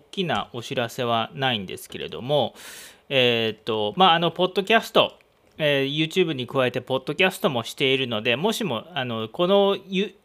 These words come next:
週刊コンクリートシーエムエスはながらで聞いてもらうことを目的としていますので、えー、ぜひとももしもよろしければ、ポッドキャストとか登録していただければと思います。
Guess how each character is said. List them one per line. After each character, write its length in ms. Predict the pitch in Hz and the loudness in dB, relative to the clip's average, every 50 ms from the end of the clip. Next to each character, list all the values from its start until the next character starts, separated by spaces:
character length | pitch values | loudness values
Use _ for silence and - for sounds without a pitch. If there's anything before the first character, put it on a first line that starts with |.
| _ _ _ - | _ _ _ -12
週 220 | - - - 196 | -2 0 2 4
刊 240 | 190 208 190 190 185 | 4 4 4 4 4
コ 120 | - 196 | 2 2
ン 60 | 190 175 | 2 2
ク 140 | - - | 0 -2
リ 60 | 190 185 | -2 0
ー 20 | |
ト 80 | 196 185 | 0 -2
シ 180 | - - 202 | 0 4 4
ー 40 | 185 | 4
エ 20 | 180 | 4
ム 80 | 180 | 4
エ 60 | 185 180 | 2 -2
ス 120 | - - | -2 -2
は 160 | 120 113 104 107 | 0 0 0 0
な 220 | 110 117 120 135 | 2 2 2 4
が 140 | 135 185 202 | 6 6 8
ら 160 | 220 226 220 | 8 8 8
で 320 | 214 233 220 202 - - - - - - - - - _ _ _ _ | 8 6 6 6 4 2 -6 -20 -20 -20 -20 -20 -20 _ _ _ _
聞 140 | - - 202 | 0 0 2
い 40 | 196 | 4
て 100 | 208 202 | 6 6
も 140 | 190 190 185 | 6 8 8
ら 160 | 180 175 170 | 10 8 8
う 60 | 170 | 6
こ 160 | 170 185 185 | 4 2 4
と 120 | 190 185 147 | 6 6 4
を 60 | 117 | 4
目 240 | 107 110 110 - - | 2 -2 -4 -6 -6
的 260 | - 156 135 - - | -6 -6 -6 -6 -4
と 280 | - - 139 131 - - | 0 0 0 0 -2 -6
し 140 | - - - | -12 -10 -2
て 240 | - 151 135 - - - | 2 2 2 2 -2 -4
い 80 | 139 139 | -2 0
ま 120 | 147 143 | 0 0
す 140 | - - 127 | -2 -4 -8
の 140 | 98 87 90 | -8 -6 -2
で、 340 | 104 113 113 101 - - _ _ _ _ _ _ _ _ _ _ _ _ _ _ - - | 0 0 0 0 -2 -6 _ _ _ _ _ _ _ _ _ _ _ _ _ _ -12 -4
え 80 | - 135 | -2 -2
ー、 40 | 127 | -2
ぜ 140 | 120 151 160 | 0 -2 -2
ひ 100 | 160 - | -2 -2
と 120 | - 165 | -4 -4
も 160 | 135 123 117 | -4 -4 -4
も 160 | 107 120 131 | -4 -6 -6
し 100 | - - | -6 -6
も 140 | 143 123 117 | -6 -6 -6
よ 80 | 117 127 | -4 -2
ろ 100 | 151 175 | -2 -2
し 140 | 170 - - | -2 -2 0
け 80 | 202 | 0
れ 100 | 165 151 | 0 2
ば、 140 | 135 120 107 | 0 -2 -4
ポ 140 | - - 127 | -4 -6 -10
ッ 60 | - | -8
ド 120 | - 135 | -10 -8
キ 100 | - - | -4 -4
ャ 60 | 135 131 | -4 -4
ス 80 | - | -6
ト 80 | - 160 | -8 -10
と 100 | - 120 | -10 -12
か 180 | - - 98 - - | -12 -12 -12 -12 -10
登 160 | 110 107 104 | -12 -10 -10
録 220 | 107 - - - | -12 -14 -16 -18
し 100 | - - | -20 -16
て 80 | - 104 | -14 -14
い 80 | 104 | -14
た 100 | 104 - | -12 -14
だ 120 | 104 110 107 | -14 -16 -18
け 120 | - - | -18 -18
れ 120 | - - 107 | -18 -16 -16
ば 120 | 104 104 | -18 -20
と 140 | - 104 98 | -18 -18 -18
思 180 | 95 98 - - | -18 -20 -20 -20
い 60 | - | -14
ま 200 | 131 139 160 170 | -6 -4 -2 -2
す。 180 | - - - - | -4 -6 -12 -20